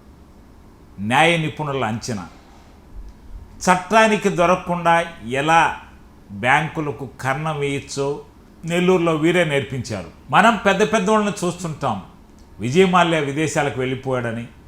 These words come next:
బ్యాంకులకు అనేక రకాలైన డబ్బు ఎగ్గొట్టిపోయాడని, వివిధ రుణాలు తీసుకొని చెక్ వేసాడని మాట్లాడుకుంటాం. అదే తరహాలో నెల్లూరులో కొంతమంది రాబందులు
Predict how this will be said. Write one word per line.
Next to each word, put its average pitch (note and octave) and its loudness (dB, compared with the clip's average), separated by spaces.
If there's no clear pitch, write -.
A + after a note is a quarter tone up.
బ్యాంకులకు F3 2
అనేక E3 -2
రకాలైన D3 0
డబ్బు A#2+ -6
ఎగ్గొట్టిపోయాడని, A#2 -4
వివిధ F#3 6
రుణాలు G3 8
తీసుకొని F#3 -2
చెక్ F#3+ -2
వేసాడని F3+ -2
మాట్లాడుకుంటాం. A2+ -4
అదే F#3 2
తరహాలో D#3 2
నెల్లూరులో D#3 0
కొంతమంది B2+ -6
రాబందులు C#3+ 2